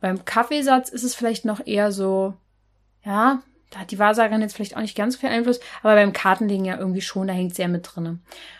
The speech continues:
Und, ähm, auch bei Schamanen ist es so, die, zum Beispiel, wenn sie körperlose Wesen, also geistige Wesen rufen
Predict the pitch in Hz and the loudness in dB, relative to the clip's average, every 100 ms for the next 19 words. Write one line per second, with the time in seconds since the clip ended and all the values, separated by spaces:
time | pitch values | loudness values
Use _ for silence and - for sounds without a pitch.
0 | - - _ _ - 208 214 214 214 208 | -20 -20 _ _ 2 2 4 2 2 0
1 | - 208 202 202 - 240 269 262 220 190 | -2 -2 0 0 -2 2 0 2 0 2
2 | 202 285 277 262 254 240 208 196 - - | 4 2 0 -2 -2 0 -2 -2 -6 -6
3 | 202 185 180 180 180 175 - 185 208 214 | -6 -4 -6 -2 -4 -4 -6 -2 0 2
4 | 190 185 170 196 202 190 180 175 180 220 | 0 -2 0 2 2 0 -4 0 2 2
5 | - 202 185 196 202 196 180 202 220 240 | -2 -6 -2 0 0 -2 -2 2 4 4
6 | - 220 220 | 4 0 0